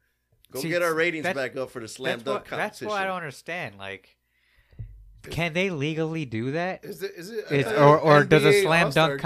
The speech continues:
Speaker 2: competition not really matter that much? Where they're like, "You know what? Who gives a fuck, really?"
Speaker 1: Well, uh, have you seen the last two years of the slam dunk competition?
Speaker 2: No, I
Speaker 1: So
Speaker 2: haven't seen a slam dunk competition in, like,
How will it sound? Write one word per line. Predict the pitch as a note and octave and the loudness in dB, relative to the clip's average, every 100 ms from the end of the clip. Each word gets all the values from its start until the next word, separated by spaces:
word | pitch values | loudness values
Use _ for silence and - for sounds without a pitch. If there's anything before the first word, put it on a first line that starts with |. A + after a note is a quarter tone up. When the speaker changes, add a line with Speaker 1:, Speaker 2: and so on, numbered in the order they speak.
| C#3+ | -2
Speaker 2:
competition | C3 C#3+ - B2 | 0 -2 -2 0
not | B2 A#2+ | 2 2
really | B2 B2 G#2+ | 2 0 -2
matter | G#2 A2+ A#2 | 0 0 0
that | G#2 G2 | -2 -4
much? | G2 F#2+ - | -6 -8 -6
Where | G2+ | -4
they're | F#2 F#2 | -2 -2
like, | F#2 F2+ _ _ - | -4 -8 _ _ -16
"You | G2+ | -8
know | G#2 | -4
what? | G#2 - | -4 -6
Who | A#2 A2 | -12 -6
gives | A2+ A#2 | -4 -6
a | |
fuck, | - C3 B2+ | -6 -6 -4
really?" | C3 C3 C#3 C#3 | -6 -4 -6 -8
Speaker 1:
Well, | D3 D#3 - | -10 -10 -14
uh, | B2 C#3 | -16 -8
have | D3 | -8
you | F3+ | -8
seen | F3+ E3 F3+ | -12 -12 -12
the | D#3 | -10
last | C3 C3+ D3+ - | -8 -8 -10 -16
two | C#3+ | -18
years | A#2 A2 B2+ | -14 -14 -14
of | G#2+ | -16
the | F#2+ | -18
slam | G2 G2+ G2+ | -16 -16 -16
dunk | G#2+ G#2+ | -18 -20
competition? | A#2 A2+ G#2+ B2 B2 B2+ B2 C#3 | -20 -20 -20 -20 -20 -20 -18 -10
Speaker 2:
No, | D#3+ G#2+ F2 _ _ _ | -6 -8 -10 _ _ _
I | A#2 | -4
Speaker 1:
So | |
Speaker 2:
haven't | D3+ D3+ | -4 -4
seen | - C#3 | -8 -12
a | |
slam | - C3 B2+ | -10 -8 -8
dunk | A#2+ B2 | -8 -10
competition | - A#2 G#2+ B2+ - A2+ | -8 -10 -10 -12 -10 -10
in, | G#2 G2 | -10 -10
like, | G2 F#2 - | -8 -8 -10